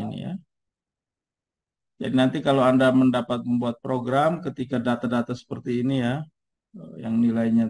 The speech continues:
tidak ada lagi, itu disebut dengan nilai tak terhingga ya. Maka nilai yang paling besar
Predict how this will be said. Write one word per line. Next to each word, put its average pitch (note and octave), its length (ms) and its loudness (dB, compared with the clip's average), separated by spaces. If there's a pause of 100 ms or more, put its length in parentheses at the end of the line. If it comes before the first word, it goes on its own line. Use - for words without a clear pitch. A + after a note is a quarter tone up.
tidak A2 240 -6
ada A2 80 -6 (100)
lagi, C3+ 460 -4 (1500)
itu C#3 180 -8 (120)
disebut B2+ 440 -4 (140)
dengan A2+ 260 -6 (100)
nilai A2+ 240 -6 (180)
tak - 240 -6
terhingga B2+ 380 -4 (120)
ya. F#3+ 60 -18 (1400)
Maka E3 640 -4 (1900)
nilai B2+ 380 -2
yang C3 180 2
paling C3+ 260 6
besar F3 300 4